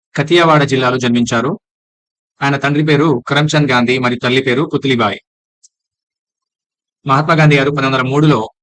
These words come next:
సౌత్ ఆఫ్రికాలోని ట్రాన్స్వాల్లో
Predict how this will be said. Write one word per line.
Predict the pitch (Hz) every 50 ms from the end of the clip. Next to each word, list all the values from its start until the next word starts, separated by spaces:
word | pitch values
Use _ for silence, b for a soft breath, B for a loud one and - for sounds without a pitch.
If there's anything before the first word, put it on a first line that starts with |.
| _ _ _ _ _ _ _ _ _ _ _ _ _ _ _ -
సౌత్ | - 143 139 151 151 156
ఆఫ్రికాలోని | 156 156 151 151 147 139 131 127 123 123 147 151 135 120 - _ _ _ _ _ _ _ -
ట్రాన్స్వాల్లో | 147 143 151 151 151 - 147 131 113 110 104 - -